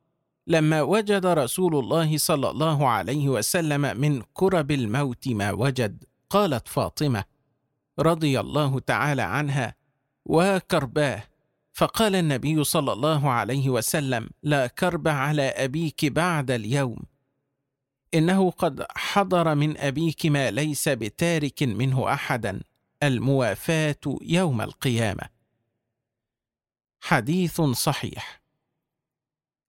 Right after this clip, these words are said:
ابن عباس رضي الله تعالى عنهما يحدث أنه سمع رسول الله صلى الله عليه وسلم يقول:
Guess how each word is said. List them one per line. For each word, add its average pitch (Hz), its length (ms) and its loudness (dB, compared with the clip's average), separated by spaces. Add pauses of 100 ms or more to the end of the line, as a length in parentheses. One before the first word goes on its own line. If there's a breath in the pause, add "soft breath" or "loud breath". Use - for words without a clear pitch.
(400)
ابن 151 220 2
عباس 160 640 0
رضي 160 320 0
الله 139 400 0
تعالى 147 480 0
عنهما 127 640 0
يحدث 190 600 -2
أنه 156 480 2
سمع 175 460 0
رسول 151 400 0
الله 143 400 0
صلى 131 320 0
الله 143 380 0
عليه 127 380 0
وسلم 127 540 -2
يقول: 123 540 -2